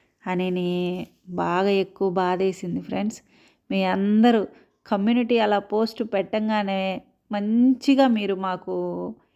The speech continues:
ఆ, కామెంట్స్ ఇచ్చారు. "ఏం కాదు సిస్టర్" అని ధైర్యం కూడా ఇచ్చారు. ఆ, కొంతమందికి ఇష్టం ఉండదులేండి, కొంతమందికి డాగ్స్ ఇష్టం ఉండదు, "ఏముందిలే" అని అనుకుంటారు.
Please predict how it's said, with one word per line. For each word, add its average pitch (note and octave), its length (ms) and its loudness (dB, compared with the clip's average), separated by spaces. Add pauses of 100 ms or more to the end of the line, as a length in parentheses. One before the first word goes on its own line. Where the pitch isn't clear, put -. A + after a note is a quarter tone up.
(400)
ఆ, F#3 500 -4 (120)
కామెంట్స్ G3+ 500 0
ఇచ్చారు. F#3 560 -2
"ఏం G3 280 2
కాదు F3+ 360 -4
సిస్టర్" F3+ 460 -6
అని F3 220 -4
ధైర్యం F#3 420 2
కూడా F#3+ 180 0
ఇచ్చారు. E3+ 520 -4 (920)
ఆ, F#3+ 340 -2
కొంతమందికి G#3+ 680 2
ఇష్టం A3+ 360 2
ఉండదులేండి, D#3+ 560 -2
కొంతమందికి F3+ 640 -8
డాగ్స్ F3 420 -2
ఇష్టం F3 300 -6
ఉండదు, F3 220 -4
"ఏముందిలే" F#3 600 0
అని E3+ 320 -4
అనుకుంటారు. E3+ 720 -6